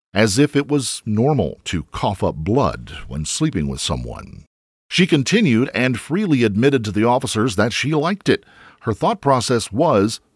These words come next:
"In for a penny, in for a pound." She told officers,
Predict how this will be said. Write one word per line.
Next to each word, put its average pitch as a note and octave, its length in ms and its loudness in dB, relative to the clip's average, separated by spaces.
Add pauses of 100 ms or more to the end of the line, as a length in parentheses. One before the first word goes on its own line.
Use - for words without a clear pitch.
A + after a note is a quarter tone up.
(200)
"In A#2+ 180 2
for C3 160 -2
a C3 80 0
penny, B2 460 -2
in G#2+ 240 0
for B2 180 0
a C#3 60 4
pound." C#3 580 0 (420)
She - 140 -6
told F3+ 240 2
officers, C3+ 540 2